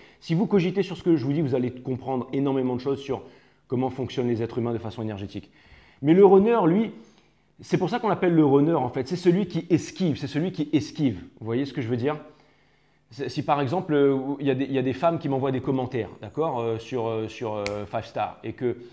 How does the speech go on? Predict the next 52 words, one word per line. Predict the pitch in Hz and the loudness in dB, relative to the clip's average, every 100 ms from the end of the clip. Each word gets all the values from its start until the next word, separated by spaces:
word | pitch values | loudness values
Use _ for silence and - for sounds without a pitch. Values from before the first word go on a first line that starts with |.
| - | -8
y | 127 | -4
en | 135 | -2
a | |
à | 147 | -2
qui | 165 | -2
je | 127 | -2
réponds, | 123 123 180 202 | -2 -2 -4 -4
et | - | -6
certaines, | 135 135 165 175 | -8 -6 -4 -2
je | 135 | -2
fais | - 151 | -4 -4
que | |
esquiver. | 143 139 - 135 117 | -2 -4 -6 -4 -2
J'envoie | 107 113 | -2 -4
un | 127 | -4
petit | 123 | -6
cœur, | 123 139 | -6 -4
mais | 127 | -4
sans | 120 113 | -6 -10
plus. | 107 - - _ _ _ - - | -10 -12 -18 _ _ _ -20 -10
Et | |
ben, | 110 | -8
celles | 113 202 | -2 -2
que | 196 | 0
j'esquive, | 160 165 254 180 | 0 0 0 0
elles, | 170 | 2
elles | 170 | 0
vont | 185 | 0
vouloir | 165 214 | 0 0
de | 180 | 0
plus | 180 240 214 | 0 -2 -2
en | 220 | -4
plus | 226 196 | -6 -4
m'envoyer | 220 208 208 | -2 0 0
de | |
messages | 202 190 190 170 | 0 0 -2 -4
et | |
tout | 175 | -4
ça. | 151 110 | -4 -2
Et | 123 | 0
au | |
moment | 165 202 220 240 | 4 4 4 2
où | 190 | 2
je | 127 | 2
porte | 160 190 - | 2 2 0
un | 180 | 0
intérêt | 170 165 156 143 - | 0 2 2 0 0
et | |
je | 113 | -2
me | 120 127 | 2 4
mets | 135 131 | 4 2
à, | 120 | 0